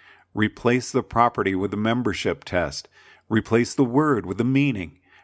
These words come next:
Replace the label with the concept. Replace the summary with the details. Replace the proxy question with the real question. Dereference the pointer. Drop into a lower level of organization.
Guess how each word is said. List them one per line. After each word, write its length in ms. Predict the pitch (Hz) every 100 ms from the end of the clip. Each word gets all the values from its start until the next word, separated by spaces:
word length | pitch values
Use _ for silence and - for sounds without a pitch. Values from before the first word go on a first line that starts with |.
| _
Replace 460 | 113 110 127 135 -
the 140 | 131
label 500 | 127 151 160 117 95
with 140 | 95
the 80 | 101
concept. 800 | 135 139 143 139 - 85 71 _ _ _
Replace 420 | 123 123 143 139 -
the 120 | 127
summary 560 | - - 151 139 98
with 160 | 82 87
the 60 | 104
details. 840 | 101 127 120 107 92 71 64 - _
Replace 440 | - 101 120 107
the 120 | - -
proxy 580 | - - 117 113 -
question 500 | 110 - 92 - 95
with 100 | 92
the 80 | 95
real 360 | 107 123 139 131
question. 560 | - 85 78 - - - _ - - _ 117
Dereference 760 | 131 143 135 127 - 135 113
the 100 | -
pointer. 580 | 113 120 117 117 82 - _ _ _ _ -
Drop 340 | 110 113 135
into 320 | 139 131 123 123
a 40 |
lower 380 | 120 113 120 117
level 400 | 113 110 110 113
of 120 | 107
organization. 960 | - 110 110 110 98 107 104 - 87